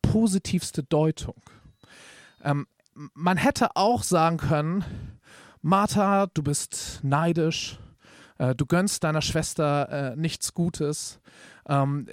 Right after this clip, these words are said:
du, d-, du hast den“, das, das wird gleich deutlich bei dem, was Jesus sagt, „du hast den Blick fürs Wesentliche verloren.“ Denn an keiner Stelle in diesem Text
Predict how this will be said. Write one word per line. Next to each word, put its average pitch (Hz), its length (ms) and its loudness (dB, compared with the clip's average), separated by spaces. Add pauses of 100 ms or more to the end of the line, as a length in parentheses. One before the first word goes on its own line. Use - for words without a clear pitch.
(120)
du, 160 300 2 (1080)
d-, - 120 -8
du 147 200 -2
hast - 280 -2
den“, 165 180 0
das, - 280 -6
das - 220 -10
wird 160 140 -2
gleich 151 180 -2
deutlich 151 320 -2
bei 147 60 -2
dem, 143 160 -4
was 135 100 -6
Jesus 151 200 -4
sagt, 143 180 -6 (280)
„du 156 120 4
hast - 260 -2
den 156 140 2
Blick 165 180 0
fürs 131 260 -2
Wesentliche 180 500 0
verloren.“ 113 440 -6 (840)
Denn 202 400 4 (1300)
an 180 140 0
keiner 277 300 4
Stelle 208 240 2
in 175 60 2
diesem 151 180 -2
Text - 580 -4